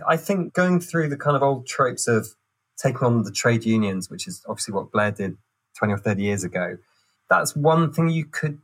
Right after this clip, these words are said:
do. But I think at a time when a lot of jobs, uh, have more uncertainty than ever before, where we have sort of zero hours contracts, I don't know whether sort of undermining unions is actually something that would be that popular with the public. It's not like nineteen seventy-nine where the trade unions had a stranglehold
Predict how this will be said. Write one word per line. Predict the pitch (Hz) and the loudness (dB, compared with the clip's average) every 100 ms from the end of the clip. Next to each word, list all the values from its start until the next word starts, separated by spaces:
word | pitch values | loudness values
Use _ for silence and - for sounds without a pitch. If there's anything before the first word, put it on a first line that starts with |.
| - | -4
do. | 113 113 175 | 0 0 -2
But | 175 | 0
I | 165 | 0
think | 160 208 | 2 0
at | |
a | 190 | 0
time | - 180 175 | 0 2 4
when | 147 135 | 4 4
a | |
lot | 135 147 | 2 0
of | - | 0
jobs, | 147 143 - - | 0 0 -4 -8
uh, | - - | -8 -4
have | - 120 | -2 2
more | 131 151 | 4 4
uncertainty | 123 - 127 120 - 113 | 4 2 2 0 -4 -4
than | 104 | 0
ever | 110 101 | 0 -2
before, | 90 - - 110 107 101 - _ _ _ | -8 -8 -2 2 2 -2 -8 _ _ _
where | 110 | -2
we | 104 | 0
have | 110 104 | -2 -4
sort | - 92 | -8 -14
of | _ 107 110 | _ -12 -4
zero | 110 107 107 | 0 2 4
hours | 107 101 - | 2 -2 -6
contracts, | - 117 104 - 110 104 - - _ _ - | -6 -4 -4 0 0 0 -6 -12 _ _ 0
I | 160 | 2
don't | 185 208 | 4 4
know | |
whether | 185 185 | 4 2
sort | 156 151 | 2 2
of | 156 | 2
undermining | 143 135 131 117 | 2 2 2 2
unions | 123 135 113 98 | 2 0 0 -2
is | 104 | -2
actually | 117 - 110 | -2 -2 -4
something | 120 110 110 | -4 -2 -4
that | 101 101 | -6 -10
would | 95 | -8
be | 113 98 | -4 0
that | 117 110 - | 0 -2 -4
popular | 127 120 104 | -6 -6 -8
with | 95 | -10
the | 90 | -6
public. | - 120 117 - _ | -4 -4 -6 -12 _
It's | 151 | 0
not | 185 143 | 2 4
like | 135 | 2
nineteen | 131 127 120 | 2 0 -2
seventy-nine | 120 127 113 - 110 107 | -4 -2 -2 -2 -2 0
where | 98 | -2
the | 90 | -6
trade | - 104 98 | -6 -6 -4
unions | 104 101 92 - | -4 -4 -6 -6
had | 95 | -8
a | |
stranglehold | - - 101 90 87 104 98 | -6 -4 -4 -4 -6 -6 -6